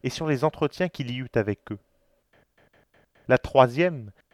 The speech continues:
sur l'apparition séraphique et sur l'impression des sacrés stigmates. La quatrième, sur la descente de saint François du mont de l'Arverne,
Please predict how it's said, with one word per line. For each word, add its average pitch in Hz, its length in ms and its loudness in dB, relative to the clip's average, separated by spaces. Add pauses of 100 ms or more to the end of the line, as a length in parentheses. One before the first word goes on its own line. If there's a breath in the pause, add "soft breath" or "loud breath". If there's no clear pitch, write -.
(240 soft breath)
sur 135 160 0
l'apparition 165 720 2
séraphique - 760 0 (180 soft breath)
et 143 60 -6
sur 135 200 -2
l'impression 180 640 0
des 156 100 -4
sacrés - 360 -6
stigmates. 104 480 -8 (1300 soft breath)
La 131 120 8
quatrième, 139 800 0 (340 soft breath)
sur - 160 -4
la 139 100 6
descente 180 520 0
de 120 120 -4
saint 170 220 -2
François - 460 -4
du 120 100 -10
mont 127 160 -6
de 123 80 0
l'Arverne, 135 680 2